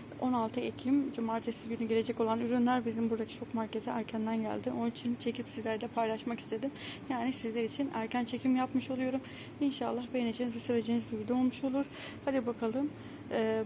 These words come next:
bu arada kanalıma da abone olmayı, bana destek olmayı lütfen unutmayın. Bana destek olan herkese çok ama çok teşekkür ederim. Hadi şimdi hep beraber erkenden ürünleri görmeye başlayalım. Arkadaşlarım bakın sizlere ilk göstereceğim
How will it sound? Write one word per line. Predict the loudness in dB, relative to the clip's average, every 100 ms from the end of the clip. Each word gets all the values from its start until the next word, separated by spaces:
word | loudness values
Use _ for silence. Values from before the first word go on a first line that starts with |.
| 2
bu |
arada | 4 4 2 0 0 -4 -14 -14 -14 -14 -14 -12 -6
kanalıma | 0 4 4 4
da | 2
abone | 2 2 2
olmayı, | 2 2 4
bana | 4 2
destek | 0 -2 0
olmayı | 0 0
lütfen | -2 -2
unutmayın. | -2 0 2 4 4
Bana | 2
destek | 0 -2 -2
olan | 0
herkese | 2 0 0 -4
çok | -2 0
ama | 2 0
çok | -2 -6
teşekkür | -6 -4 -2
ederim. | 0 4 4 2 -6 -12 -12 -12 -4
Hadi | -4 -2
şimdi | 0 0 2 2 0 -2
hep | 0 0
beraber | 0 0 2 0 0 -6 -12 -12 -14 -6 0
erkenden | 2 2 0 2 0 -2 -6 -6 -2
ürünleri | 2 2 2 0
görmeye | 0 0 0 0 0
başlayalım. | -2 -2 -4 -4 -6 -12 -14 -14 -14 -14 -16 -6
Arkadaşlarım | -4 0 0 2 2 2
bakın | 2 -2
sizlere | -2 -4 -2 -2
ilk | -2
göstereceğim | -2 0 0 0